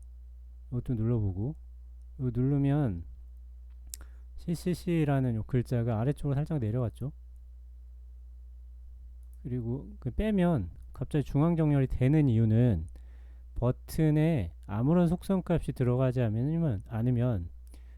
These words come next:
디폴트로 센터 버티컬과 센터 호리존탈 속성이 먹기 때문이에요. 그래서 얘는 이미 그래비티가 먹어 있는 상태입니다.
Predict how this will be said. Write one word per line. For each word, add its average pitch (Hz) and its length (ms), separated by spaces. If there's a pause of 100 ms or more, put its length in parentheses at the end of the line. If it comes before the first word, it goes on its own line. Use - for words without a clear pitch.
(140)
디폴트로 165 800 (300)
센터 190 680
버티컬과 131 960
센터 165 440
호리존탈 185 680
속성이 170 400
먹기 104 340
때문이에요. 107 600 (1300)
그래서 110 260
얘는 120 340
이미 113 400 (220)
그래비티가 139 680
먹어 113 320
있는 110 160
상태입니다. 120 520